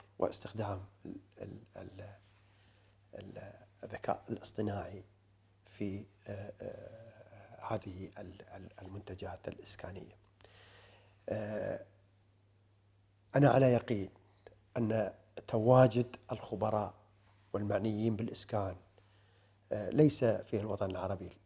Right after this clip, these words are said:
الكبير فقط، ولكن، آه، المدعو-، المدعوون، آه، تقريبًا من، آه، كل العالم، خبراء معنيين بهذه المحاور الثلاثة. آه، نتشرف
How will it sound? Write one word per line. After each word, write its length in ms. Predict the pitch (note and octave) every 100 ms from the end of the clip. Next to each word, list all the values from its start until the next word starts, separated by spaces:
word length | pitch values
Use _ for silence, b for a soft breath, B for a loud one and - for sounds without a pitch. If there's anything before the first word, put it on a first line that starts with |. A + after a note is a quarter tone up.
| _ _ _ G2+
الكبير 520 | - - G2 G#2+ F#2+
فقط، 420 | - A#2+ F#2 -
ولكن، 640 | G#2 B2 - - A#2 A2 - B B B B -
آه، 400 | G#2+ A2 A2+ -
المدعو-، 680 | A#2+ A#2 G#2+ A2 A#2+ A#2 A#2+ -
المدعوون، 840 | A2 A#2 G#2 G#2+ A2+ A#2 B2+ C3+ C3+ - b b b b b b -
آه، 420 | A2+ A2+ A#2 - - - A2
تقريبًا 520 | - B2 B2+ C3 A2+ A2
من، 400 | G#2 A2 G#2+ A#2 - _ _ _ -
آه، 340 | - A2+ A2+ - - -
كل 200 | - A#2+
العالم، 380 | G#2 F2+ G2 F#2+
خبراء 640 | - - G#2 G#2+ A2+ A#2 - - _ -
معنيين 880 | - G2 - A2 A2 A2+ C3 A#2+ F#2 - - _ _
بهذه 400 | - G2 A2+ G2
المحاور 460 | F#2+ - F#2+ F2+ -
الثلاثة. 480 | - - F2 - - B B B B B B B B
آه، 480 | - A2+ A2+ A2+ F#2 - -
نتشرف 840 | C3+ - - C3 A#2 A2+ - -